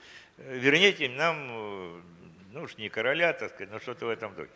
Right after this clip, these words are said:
Но, э, сегодня она взяла наряду с националистическими,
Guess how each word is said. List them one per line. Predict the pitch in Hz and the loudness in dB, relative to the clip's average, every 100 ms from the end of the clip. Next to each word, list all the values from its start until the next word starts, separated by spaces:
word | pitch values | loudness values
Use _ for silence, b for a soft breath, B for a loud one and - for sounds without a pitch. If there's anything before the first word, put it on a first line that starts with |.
| B B B B | B B B B
Но, | 131 123 120 117 | 4 6 6 4
э, | 117 113 110 104 104 101 98 | 0 2 2 4 2 0 -2
сегодня | - 127 180 233 165 123 - | 0 2 2 2 2 2 2
она | 117 113 90 76 - - | 0 0 -4 -8 -12 -20
взяла | 104 113 120 143 139 120 104 - 107 | -10 -4 0 0 0 -2 -6 -16 -6
наряду | 110 120 123 123 131 | 2 4 4 2 -4
с | 104 - | -4 -8
националистическими, | 101 104 - 107 110 110 - 123 95 - - 80 76 | -4 -4 -2 -2 -2 -4 -6 -6 -6 -8 -10 -12 -12